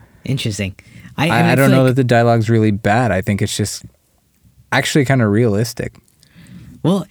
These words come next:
Speaker 1: it's, it's really scrappy, and, like, every piece of dialogue is exactly to the point. Like, the opening line, like, "Hey, I guess, uh, oh, sad he got, he killed himself. Uh, yeah, all right, I'll see you inside."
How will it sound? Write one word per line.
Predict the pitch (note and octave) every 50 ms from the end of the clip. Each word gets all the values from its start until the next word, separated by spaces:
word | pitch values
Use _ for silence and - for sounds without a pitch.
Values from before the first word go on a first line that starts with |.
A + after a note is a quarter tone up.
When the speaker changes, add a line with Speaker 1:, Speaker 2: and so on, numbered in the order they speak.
| - -
Speaker 1:
it's, | - D#3+ - D#3
it's | D3+ - -
really | F3 A3 B3 F#3 B2
scrappy, | - - - D3 D3 D#3+ - -
and, | A#2 G#2
like, | G#2 G#2 G2+ - - -
every | D#3 D#3+ E3+ E3+
piece | D3+ - E3 D3+ -
of | C3
dialogue | C3+ C3 C3 C3 C3 B2+ B2 A#2
is | A#2+ G#2+
exactly | A2+ G#2+ A2 A#2+ A#2+ A2+ - - A2+
to | - - A2+
the | G#2+ G#2
point. | - - A#2 G#2 - -
Like, | G#2 G#2 G2+ - - - - - - _
the | - G#3+
opening | D#3+ D#3 C#3+ - C#3 B2+ A#2
line, | A2 G#2 G#2 G2+ G2+
like, | G2+ G2+ G2 -
"Hey, | - - C#3 C3 A#2
I | G#2+ G2+
guess, | G2+ G#2+ G2+ - - -
uh, | A2+ G#2 G#2 G2+ F2+
oh, | A#2+ A2+ G#2+
sad | G2+ - - A2 A2
he | A2+ G#2
got, | G#2 G#2 G2+
he | F#2 G#2+ G#2
killed | - - A#2 G#2+
himself. | G#2 G2 F#2+ - G2+ F#2 F#2 F2+ - - - - - - - - - _ -
Uh, | - G#2 G2+ G2 F#2+ G2 G2+
yeah, | G2+ G#2 G#2 G2+ G2 G2
all | A2+
right, | A2+ G#2+
I'll | G#2 G#2 G2
see | - - A2
you | G#2+
inside." | G2+ G2 - - A2+ G2+ F#2+ F2+ F#2